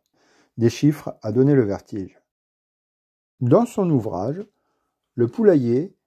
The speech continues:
monographie, poule indigène et exotique, paru en dix-huit cent cinquante-huit, Charles Jacques consacre un large chapitre à la poule de Houdan, et en fait l'éloge, la plaçant sur un piédestal au milieu de toutes les autres races françaises de l'époque.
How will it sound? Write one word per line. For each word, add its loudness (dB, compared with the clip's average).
monographie, -2
poule -4
indigène -2
et 2
exotique, -4
paru -2
en 2
dix-huit -2
cent -4
cinquante-huit, -6
Charles 0
Jacques -2
consacre -4
un -6
large 0
chapitre -2
à -8
la -2
poule -4
de 2
Houdan, -4
et 0
en 2
fait -2
l'éloge, 2
la -2
plaçant 0
sur -4
un -4
piédestal -2
au 0
milieu 2
de -2
toutes -8
les -2
autres -6
races -4
françaises -4
de 4
l'époque. -2